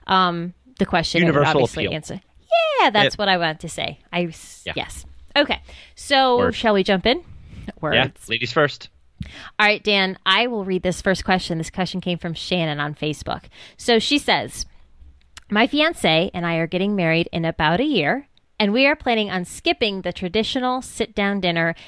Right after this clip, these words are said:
Speaker 1: in favor of heavier appetizers and," she has in bunny ears, "action stations, like a mashed potato bar and that sort of thing.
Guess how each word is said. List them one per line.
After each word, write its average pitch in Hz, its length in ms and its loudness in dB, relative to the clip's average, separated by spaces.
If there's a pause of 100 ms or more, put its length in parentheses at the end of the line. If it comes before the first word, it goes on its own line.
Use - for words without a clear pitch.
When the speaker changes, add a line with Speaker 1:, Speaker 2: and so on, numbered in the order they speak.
Speaker 1:
in 190 120 -2
favor 180 480 2
of 165 180 0
heavier 262 600 0
appetizers 185 800 0
and," 165 480 -6
she - 200 -6
has 165 200 -2
in 160 180 -4
bunny 160 280 -4
ears, 151 240 -6 (100)
"action 220 380 0
stations, 165 640 -6 (280)
like 175 140 -4
a 147 60 -10
mashed 151 220 -8
potato 233 360 0
bar 214 380 4
and 175 200 -4
that 160 200 -2
sort 160 160 -6
of 156 80 -6
thing. - 300 -12